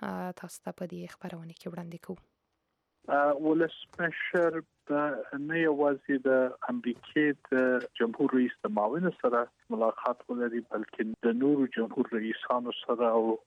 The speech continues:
Speaker 2: دولتونو د مشرانو سره مجلسونه لري، څه د پاسه، اه، لس هم داسې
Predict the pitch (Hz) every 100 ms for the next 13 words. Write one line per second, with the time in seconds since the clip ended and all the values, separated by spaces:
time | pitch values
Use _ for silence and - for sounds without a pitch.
0 | _ - 98 104 98 104 - 113 107 107
1 | - 120 120 - - 104 95 95 95 90
2 | - 135 107 95 98 - - 98 98 -
3 | 117 - - 107 _ - - - - _
4 | - 101 95 107 127 - 104 98 104 -